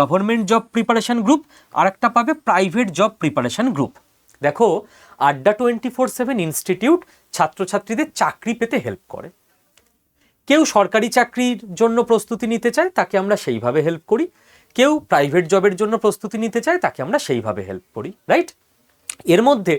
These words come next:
এরকম নেই সবাইকে সরকারি চাকরি ন্যাক থাকতে হবে বা সবাইকে প্রাইভেট চাকরির ন্যাক থাকতে হবে। কেউ এটা করে, কেউ এটা করে, কেউ দুটোর প্রস্তুতিই নেয়,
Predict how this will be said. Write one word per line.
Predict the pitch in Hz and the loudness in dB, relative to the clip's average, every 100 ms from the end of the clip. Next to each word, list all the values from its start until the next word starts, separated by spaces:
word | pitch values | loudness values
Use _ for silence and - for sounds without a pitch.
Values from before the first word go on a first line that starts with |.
| - - _ - | -4 -20 _ 2
এরকম | 185 254 302 269 | 4 4 2 2
নেই | 220 185 _ _ _ - - | 0 0 _ _ _ -8 0
সবাইকে | 175 208 208 - | 4 4 2 0
সরকারি | 170 156 185 185 | 0 2 0 0
চাকরি | 190 - 196 185 _ _ - - 175 | -4 -2 -2 -2 _ _ -16 -6 -2
ন্যাক | 180 - | -2 -2
থাকতে | 185 180 190 170 | -4 -2 0 0
হবে | 160 160 - - | -2 -8 -8 -2
বা | 190 190 | 0 2
সবাইকে | 185 180 196 - | 2 0 0 0
প্রাইভেট | 127 127 143 - | 0 -2 -4 -4
চাকরির | - 190 190 190 | -6 -4 -2 -2
ন্যাক | 175 - | -2 -4
থাকতে | 185 175 180 160 | -8 -6 -4 -4
হবে। | 156 156 _ - _ _ - | -4 -10 _ -20 _ _ 0
কেউ | 302 294 | 2 4
এটা | 285 285 | 2 2
করে, | 277 277 - | 2 0 -4
কেউ | 247 240 | 0 2
এটা | 240 240 | 0 0
করে, | 233 226 | -2 0
কেউ | 311 302 190 | 0 2 0
দুটোর | 180 165 226 | 0 0 2
প্রস্তুতিই | 208 240 214 269 | -2 -4 -6 -4
নেয়, | 247 | -4